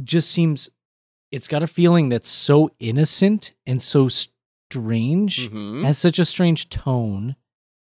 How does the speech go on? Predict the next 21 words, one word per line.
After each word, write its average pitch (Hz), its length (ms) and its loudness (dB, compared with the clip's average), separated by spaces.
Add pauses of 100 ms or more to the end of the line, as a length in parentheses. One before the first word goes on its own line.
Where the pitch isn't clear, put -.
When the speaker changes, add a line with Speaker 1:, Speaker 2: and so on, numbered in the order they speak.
(420)
Speaker 1:
And 117 500 -6 (320)
we 139 80 -2
were 135 60 -2
talking 165 200 4
about 156 120 4
this 127 140 -4
earlier, 127 240 0
that 104 100 -10
just 120 220 -6
seems 160 240 0
so 139 340 2 (220)
clean 160 840 -2
and 120 320 -6
weirdly, 151 680 -2
like, 160 120 2
just 151 220 -4
the 147 100 0
aesthetic - 540 -6
is 170 100 -4
so 175 240 -4
clean. 175 480 -4